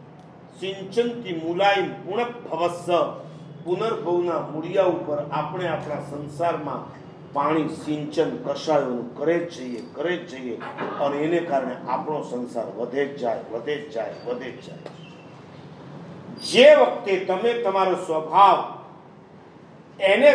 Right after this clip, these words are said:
સિંચન કરવાનું ચાલુ કરશો, તે દિવસથી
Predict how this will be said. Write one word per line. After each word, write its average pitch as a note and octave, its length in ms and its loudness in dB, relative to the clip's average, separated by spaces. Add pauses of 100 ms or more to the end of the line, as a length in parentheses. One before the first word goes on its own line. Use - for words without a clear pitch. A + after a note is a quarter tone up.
(100)
સિંચન A3 560 4
કરવાનું G#3+ 480 6
ચાલુ F3+ 240 6 (100)
કરશો, E3 380 2 (1080)
તે D4+ 120 8 (140)
દિવસથી G#3 560 0